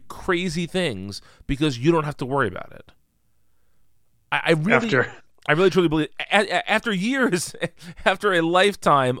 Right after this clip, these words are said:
Speaker 1: of stingy, shitty ownership.
Speaker 2: Right, after intensely worrying about it,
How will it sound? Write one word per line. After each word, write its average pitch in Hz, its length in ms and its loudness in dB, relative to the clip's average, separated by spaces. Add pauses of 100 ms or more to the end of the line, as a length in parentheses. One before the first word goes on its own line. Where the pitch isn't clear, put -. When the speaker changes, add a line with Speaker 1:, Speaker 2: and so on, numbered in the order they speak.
Speaker 1:
of 127 320 0 (180)
stingy, 185 600 -2
shitty 156 300 0
ownership. 123 500 0 (1200)
Speaker 2:
Right, 120 280 4
after 117 460 0
intensely 147 720 2
worrying 120 420 4
about 104 280 2
it, 90 180 -6